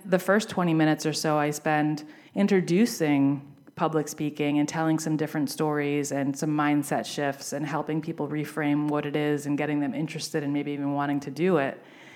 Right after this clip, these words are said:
And then the take-home points are about the mind, body, and spirit of speaking. So they can be high level and you can break them down into smaller chunks, but you need to know for yourself,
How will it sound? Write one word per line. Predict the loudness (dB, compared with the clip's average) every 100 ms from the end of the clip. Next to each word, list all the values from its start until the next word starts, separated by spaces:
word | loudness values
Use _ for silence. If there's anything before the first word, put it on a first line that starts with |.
| -20 -8
And | 0
then | 2
the | 2
take-home | 2 0 0 0 0
points | 0 0 0
are | 0
about | 0 0 0
the |
mind, | 0 0 0
body, | 0 0 0
and | -2
spirit | -2 -4 -4 -4
of |
speaking. | -6 -8 -8 -8 -8 -10 -16 -20 -20 -20 -20 -20 -20 -20 -20 _
So | 2 4
they | 6
can | 6 6
be | 6 4
high | 4 4 4
level | 6 4 6 4 2 2
and | 0
you |
can | 0 0
break | 2 2 2
them | 0 2
down | 2 2 2
into | 2 0
smaller | -4 0 2 2 0 -2 -4 -2
chunks, | 2 4 4 0 -6 -8 -10 -20 -20 -2
but | 0 2
you | 4
need | 4 4
to | 2
know | 4 4
for | 2 -2
yourself, | -2 -2 2 4 4 0 -8 -18